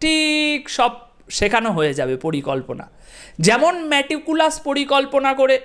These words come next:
শেখ হাসিনার বিরুদ্ধে সমস্ত ষড়যন্ত্র করা হয়েছে, ঠিক এই ষড়যন্ত্রটাও বোধহয় আঁকা হয়ে গিয়েছে,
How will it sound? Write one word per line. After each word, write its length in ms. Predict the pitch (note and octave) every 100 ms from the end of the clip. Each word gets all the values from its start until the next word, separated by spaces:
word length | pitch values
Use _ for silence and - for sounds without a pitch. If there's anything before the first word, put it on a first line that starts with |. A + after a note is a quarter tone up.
| -
শেখ 260 | - A#3 A#3
হাসিনার 440 | A#3+ B3+ B3 A#3+
বিরুদ্ধে 400 | A3+ A#3+ A3 G#3 A#3+ - -
সমস্ত 420 | - A3+ A#3 A#3+ A#3
ষড়যন্ত্র 640 | A3+ - A3 B3 C#4 C#4 C#4 C4+
করা 220 | B3 B3
হয়েছে, 320 | A#3+ A3+ - - - - _
ঠিক 140 | - F4+ - -
এই 160 | D4+ D#4
ষড়যন্ত্রটাও 840 | D4 C#4+ C#4+ C#4+ C#4 C#4+ D4 G#3+ C3 - _ -
বোধহয় 440 | C#3 E3+ A#3+ E4 F4+
আঁকা 300 | G#3+ A3 C#4
হয়ে 380 | C#4+ - D#3 G#3
গিয়েছে, 400 | F3 D3 B2 -